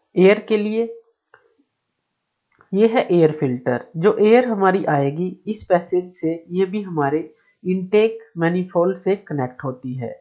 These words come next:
तो ये एयर जब आएगी और यहाँ से fuel आएगा तो इन दोनों का mixture यहाँ पे create होता है और इस intake valve के through वो इंजन के अंदर चला जाता है। ये है मीटरिंग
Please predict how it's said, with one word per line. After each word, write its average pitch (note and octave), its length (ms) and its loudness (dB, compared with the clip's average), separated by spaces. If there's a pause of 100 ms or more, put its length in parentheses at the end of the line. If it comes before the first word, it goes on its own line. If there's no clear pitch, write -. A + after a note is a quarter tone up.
(400)
तो G#3+ 40 0
ये A3 180 -2 (140)
एयर F#3 440 2
जब F#3+ 260 0
आएगी D3+ 480 -2 (300)
और E3+ 140 2
यहाँ F3 240 -2
से F#3+ 100 -2
fuel F#3 380 0
आएगा F3+ 360 2 (200)
तो G3 80 2
इन G3 160 -4
दोनों F#3+ 280 0
का G3 160 -2
mixture E3 440 -4
यहाँ D#3+ 240 -6
पे E3 100 -6
create B2+ 440 -6
होता B2+ 300 -8
है F#3+ 220 -4 (340)
और G3+ 180 2
इस A#3+ 220 -6 (400)
intake G3+ 460 0
valve F3 280 2
के F3 160 -6
through F#3 300 -2 (160)
वो F#3 280 -2
इंजन E3+ 340 -4
के G#3+ 120 -6
अंदर C3+ 340 -8
चला B2 240 -12
जाता A#2+ 380 -6
है। A#2+ 160 -16 (2250)
ये G#3 140 2
है A#3+ 180 -2
मीटरिंग G3+ 520 -2